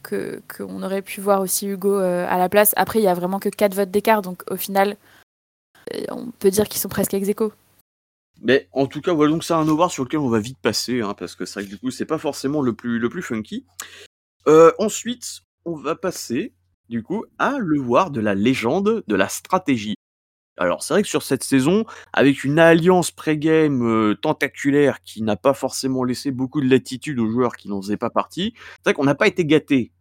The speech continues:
Speaker 2: du tout en str-, en termes de stratégie. Et d'ailleurs, euh, dans les votes, euh, en légende en stratégie, il y a, euh, le pré-game a douze points.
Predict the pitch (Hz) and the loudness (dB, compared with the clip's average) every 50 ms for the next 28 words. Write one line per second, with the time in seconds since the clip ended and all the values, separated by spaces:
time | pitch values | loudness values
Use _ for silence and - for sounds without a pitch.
0 | _ _ - 120 131 175 - - 139 120 - _ _ _ _ _ - - 104 - | _ _ -16 -12 -10 -10 -8 -8 -8 -10 -10 _ _ _ _ _ -12 -12 -10 -12
1 | - - - 107 104 117 107 107 107 - - - 107 - - 98 101 123 196 262 | -12 -10 -8 -4 0 0 0 0 0 -4 -4 -6 -6 -4 -4 -4 -4 -4 -6 -6
2 | - _ _ _ _ _ _ _ _ _ _ _ - - 214 202 - - 180 104 | -8 _ _ _ _ _ _ _ _ _ _ _ -14 -10 -10 -8 -6 -4 -2 0
3 | 127 175 214 196 - 127 117 117 113 110 107 104 104 101 98 95 104 98 117 127 | 2 2 2 2 2 2 4 4 4 4 6 6 6 6 4 4 4 2 2 4
4 | 117 107 101 98 135 185 220 214 - - - - - - - _ _ _ _ _ | 4 2 2 2 2 2 2 2 -4 -14 -14 -14 -20 -20 -20 _ _ _ _ _
5 | - - 117 113 117 113 117 117 117 113 113 - - 120 131 165 180 196 208 185 | 0 4 6 8 8 8 8 8 8 8 6 4 4 2 4 4 2 2 0 0
6 | 180 156 - - 160 147 - 147 139 127 127 156 202 240 254 262 - - 135 131 | 0 -2 0 0 -2 0 2 0 0 0 -2 -4 -6 -6 -6 -8 -10 -4 0 2
7 | 127 127 127 127 123 120 120 120 120 117 _ _ _ _ _ _ _ _ _ _ | 4 4 6 4 6 6 6 4 4 2 _ _ _ _ _ _ _ _ _ _
8 | _ _ _ _ _ _ _ _ - 117 127 - - - - 208 170 151 175 226 | _ _ _ _ _ _ _ _ 0 0 0 2 0 -2 -2 2 4 4 4 4
9 | 254 240 - - 151 202 226 160 117 139 214 233 - - - 135 107 | 2 0 2 4 4 4 4 0 -2 -4 -4 -4 -4 -6 -4 -6 -6